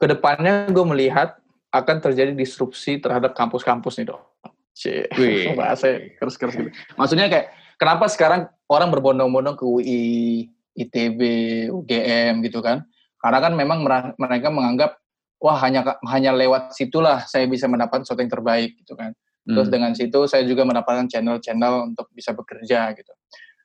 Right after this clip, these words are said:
Speaker 1: Tapi sebenarnya sekarang kita juga udah melihat semakin banyak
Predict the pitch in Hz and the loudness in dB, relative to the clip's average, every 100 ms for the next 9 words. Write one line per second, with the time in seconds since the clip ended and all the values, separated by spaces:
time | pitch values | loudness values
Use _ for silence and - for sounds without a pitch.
0 | _ - 196 196 143 127 151 214 143 131 | _ 0 0 0 0 2 2 0 0 2
1 | 190 220 160 139 127 190 135 123 123 147 | 2 0 -2 0 2 2 2 2 2 0
2 | - _ _ _ - 139 135 139 127 131 | -2 _ _ _ -4 -2 0 2 2 2
3 | 196 | 0